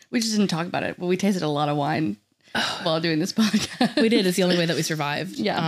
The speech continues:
Speaker 2: Um, but
Speaker 1: Um, cheers
Speaker 2: cheers.
Speaker 1: to you.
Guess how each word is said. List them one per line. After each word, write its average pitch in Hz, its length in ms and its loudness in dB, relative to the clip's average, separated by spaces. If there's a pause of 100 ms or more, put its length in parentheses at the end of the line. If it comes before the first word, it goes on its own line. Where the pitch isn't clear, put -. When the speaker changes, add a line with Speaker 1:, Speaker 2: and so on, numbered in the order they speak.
(140)
Speaker 2:
Um, 214 240 -6 (160)
but 165 280 0 (840)
Speaker 1:
Um, 214 340 2 (300)
cheers 220 680 2
Speaker 2:
cheers. 202 640 0
Speaker 1:
to 226 100 -4
you. 202 440 0